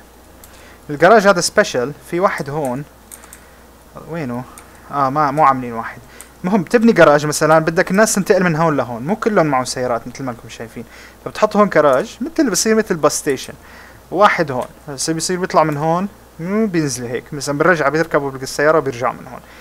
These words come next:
فهي مثل ترانسبورتيشن عندك. طبعًا بيطلع هذا كمان بيحكي إنه، آه، ليكون الصين حابينا وعم يسمونا إنه نحن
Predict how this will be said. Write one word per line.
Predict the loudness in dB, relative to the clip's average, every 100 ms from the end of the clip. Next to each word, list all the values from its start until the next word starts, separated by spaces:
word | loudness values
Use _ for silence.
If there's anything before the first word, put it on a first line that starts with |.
| -20 -20 -20 -20 -8
فهي | 2 4 4
مثل | 2 0
ترانسبورتيشن | 4 2 2 -2 0 -2 -2 -8
عندك. | -8 -8 -10 -12 -20 -20 -20 -20 -20 -20 -20 -20 -20 -20 -20 -20 -20 -20 -20 -20 -20 -20 -20 -20 -20 -20 -20 -20 -20 -20 -20 -20 -20 -20 -20 -20 -20 -20 -20 -20 -20 -12 0
طبعًا | 2 4
بيطلع | 2 2 4 4
هذا | 4
كمان | 2 0 0 0
بيحكي | -4 -6 -10 -8 -8
إنه، | -6 -6 -6 -10 -18 -20 -8
آه، | 2 4
ليكون | 4 4 2
الصين | 2 0 0 0
حابينا | 0 0 0 0 2
وعم | 4 4 2
يسمونا | -4 -4 -2 -2 0
إنه | -2 -4
نحن | -6 -6